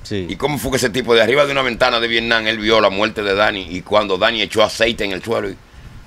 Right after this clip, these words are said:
Speaker 2: son gente que inventan la cosa. Hay otro que, como ese que entrevistaron en estos días, que estaba diciendo que él peleó con Mencina, que él que,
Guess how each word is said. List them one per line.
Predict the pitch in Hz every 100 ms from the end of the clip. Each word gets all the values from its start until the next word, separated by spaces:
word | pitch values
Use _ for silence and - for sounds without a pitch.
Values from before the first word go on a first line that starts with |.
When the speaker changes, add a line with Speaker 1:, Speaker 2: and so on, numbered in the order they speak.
| - - - -
Speaker 2:
son | - 117
gente | 135 147
que |
inventan | 135 123 135 156 139
la | 131
cosa. | 139 143 90 - - - - - - - - - - -
Hay | - 139
otro | 160 156 143
que, | 120 101 - - - - - - - - - - - - - - -
como | 92 110
ese | 131
que | 139 135 120
entrevistaron | 110 104 95 120 143
en | 131
estos | 120
días, | 120 160 123
que | 98 87 80 76
estaba | 73 101
diciendo | 110 76 147 131
que | 98
él | 110
peleó | 120 107 120
con | - 98
Mencina, | 87 78 156 131
que | 107
él | 123
que, | 120